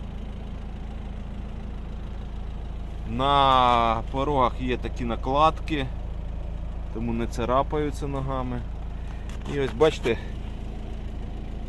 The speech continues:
такий кузов. Система C I P S, посилений кузов для безпеки теж плюс.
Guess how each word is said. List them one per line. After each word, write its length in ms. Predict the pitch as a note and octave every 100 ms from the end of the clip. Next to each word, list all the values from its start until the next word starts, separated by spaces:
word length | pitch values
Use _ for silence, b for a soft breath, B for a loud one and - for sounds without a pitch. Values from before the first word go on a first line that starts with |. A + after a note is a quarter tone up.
| -
такий 260 | A2+ - B2+
кузов. 480 | - C#3 G#2 F#2+ E2 B B B B - - - - - -
Система 480 | - - - D#3 C#3
C 160 | B2+ C#3
I 260 | B2+ -
P 240 | C3+ D#3 E3+
S, 120 | -
посилений 560 | A#2+ - C3 A#2+ A2+ G#2+
кузов 440 | - D#3+ D3+ C3
для 160 | A2 G#2
безпеки 720 | G2+ - - A2 A#2+ B2+ G#2
теж 260 | A2 G#2 - -
плюс. 420 | G2 F2 - -